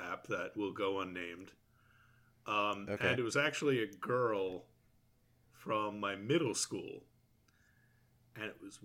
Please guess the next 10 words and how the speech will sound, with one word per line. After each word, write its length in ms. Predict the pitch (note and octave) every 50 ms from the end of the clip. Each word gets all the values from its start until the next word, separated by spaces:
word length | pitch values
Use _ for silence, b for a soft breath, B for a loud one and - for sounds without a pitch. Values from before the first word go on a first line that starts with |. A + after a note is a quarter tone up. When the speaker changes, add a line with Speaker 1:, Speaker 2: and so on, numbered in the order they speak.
| G2 F#2+
Speaker 2:
Okay. 120 | G2 G#2 - - G2
Speaker 1:
weird 360 | G#2 G2+ F#2+ F2 D2+ - -
because, 360 | - G#2 - B2+ A#2+ G#2+ -
like, 200 | A2+ G#2+ G#2 -
I 100 | - A2
basically 580 | G#2+ - C#3+ D#3+ E3+ - - - - D#3 C#3+ B2+
matched 640 | G#2 G#2+ G#2 G#2+ A2 A#2 A#2 - - - - - - -
with 220 | - A2 G#2+ F#2 F#2
her 440 | - - F#2+ F#2 F2+ F2+ F2 F2+ - - - - _ _ - _ - - _ _ _ _ - - - _ _ _ _ _ _
overnight. 760 | B2+ C3 C#3+ C#3 D#3 D3+ B2+ A2 G#2+ A2 G#2 F#2 D#2+ - -